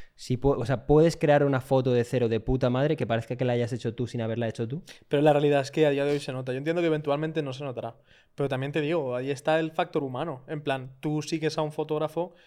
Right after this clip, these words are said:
Speaker 2: tú por, por mucho que alguien
Speaker 1: Por el estilo que tiene, entiendo.
Speaker 2: Claro, por mucho que alguien quiera hacer un prompt de mi, de mi estilo y puedas llegar a hacerlo, y puedas llegar a modificar los colores o a, o a modificar las situaciones para que sean fotos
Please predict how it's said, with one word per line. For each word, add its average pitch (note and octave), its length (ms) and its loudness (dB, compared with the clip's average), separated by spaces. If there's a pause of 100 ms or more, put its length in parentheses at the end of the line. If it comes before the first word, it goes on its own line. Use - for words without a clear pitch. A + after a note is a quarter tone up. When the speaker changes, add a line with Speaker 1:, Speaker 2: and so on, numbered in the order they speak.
(180)
Speaker 2:
tú D#3 120 -8
por, C#3+ 200 -6
por D3 120 -4
mucho D#3 220 -4
que F3+ 80 0
alguien F3 400 0 (140)
Speaker 1:
Por A#2+ 100 0
el A2+ 40 0
estilo A#2+ 200 0
que A2 80 0
tiene, A2 200 0
entiendo. G2 200 4
Speaker 2:
Claro, C#3+ 140 2
por C3+ 100 -4
mucho C#3+ 240 -4
que F3+ 80 -4
alguien E3+ 240 -2
quiera E3 200 0
hacer D#3+ 160 0
un D3+ 160 -2
prompt D#3 340 0 (140)
de D#3 180 0
mi, D3 400 -4 (320)
de D3+ 100 0
mi C#3+ 80 -2
estilo D3+ 460 -4 (260)
y D#3+ 100 -12
puedas D#3+ 280 2
llegar D#3 160 2
a C#3+ 40 4
hacerlo, D3+ 440 -4 (160)
y E3+ 100 -8
puedas D#3 260 6
llegar D3 180 4
a C#3+ 60 4
modificar C#3 400 -2
los C#3 100 -4
colores C#3 400 -4 (380)
o C#3 180 2
a, B2+ 220 2 (220)
o C#3 120 -4
a C3 80 -2
modificar C3+ 380 -6
las C#3+ 120 -2
situaciones D3 460 -4
para C3 180 -2
que B2+ 100 -12
sean C#3+ 220 -4
fotos D3 380 -4